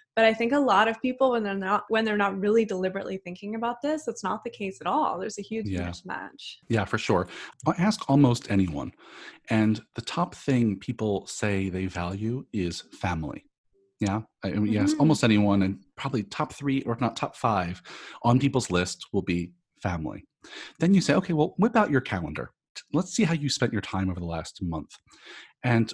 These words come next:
Speaker 2: more times than not, it's not true for everyone, but I'm generalizing here, more times than not,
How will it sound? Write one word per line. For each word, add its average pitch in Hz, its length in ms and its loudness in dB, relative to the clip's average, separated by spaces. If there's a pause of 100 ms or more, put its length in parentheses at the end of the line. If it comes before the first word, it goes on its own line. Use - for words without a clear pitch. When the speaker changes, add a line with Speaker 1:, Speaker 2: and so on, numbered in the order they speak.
Speaker 2:
more 143 300 2
times 143 380 2
than 98 180 2
not, 82 340 -2 (100)
it's 110 160 -6
not 135 220 2
true 135 140 0
for 131 160 0
everyone, 87 240 0
but 92 140 0 (120)
I'm 104 140 -2
generalizing 85 540 -2
here, 80 180 -8
more 113 180 4
times 147 280 0
than 120 100 4
not, 107 240 4